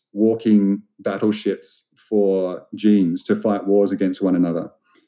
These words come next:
And a lot of the decisions that we make as people to, um, to marry, to fight, to, to protect one another, to sacrifice ourselves,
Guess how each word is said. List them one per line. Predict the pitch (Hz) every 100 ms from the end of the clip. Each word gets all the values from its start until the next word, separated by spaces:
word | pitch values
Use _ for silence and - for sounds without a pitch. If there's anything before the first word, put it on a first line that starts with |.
| _ -
And | 107 104
a | 123
lot | 202
of | 123
the |
decisions | 117 113 127 113 110 107
that | 107
we | 104 117 110
make | 104 101 -
as | 107 98
people | - 120 110 101
to, | - 107 95 95 92 _ _ _ _ _ _ -
um, | 101 95 90 90 92
to | 120
marry, | 139 151 135 127 117
to | -
fight, | - 120 107 107 107 -
to, | 101 92 98
to | -
protect | 101 - 123 -
one | 117
another, | 107 107 101 101 98
to | 95 -
sacrifice | 135 143 139 131 120 117
ourselves, | 113 110 113 110 107 -